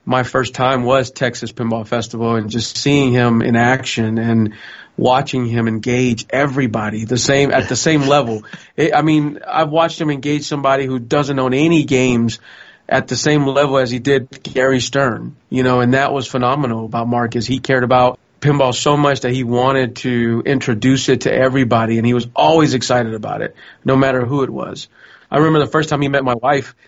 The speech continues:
Speaker 1: he did the same thing. He was talking the spiel to her, and I was like, "Mark, that's, that's my wife, you know, and, <laughs> and that's Jessica." And, and, uh, he starts laughing, and then he's, you know, he switches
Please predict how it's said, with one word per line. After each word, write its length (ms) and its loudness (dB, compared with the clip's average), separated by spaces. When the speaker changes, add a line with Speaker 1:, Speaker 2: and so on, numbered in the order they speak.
Speaker 1:
he 160 -2
did 200 2
the 100 0
same 300 0
thing. 240 0
He 140 -4
was 180 -6
talking 420 0
the 120 -2
spiel 380 0
to 140 -2
her, 240 2
and 120 -2
I 80 -2
was 120 -6
like, 120 -2
"Mark, 280 -2
that's, 140 -10
that's 240 -10
my 100 -4
wife, 360 -2
you 140 4
know, 200 4
and, 260 0
<laughs> 40 -8
and 240 2
that's 160 0
Jessica." 480 0
And, 300 0
and, 360 0
uh, 320 2
he 180 -4
starts 300 0
laughing, 480 0
and 160 0
then 180 -2
he's, 260 -6
you 160 -2
know, 200 0
he 240 0
switches 600 0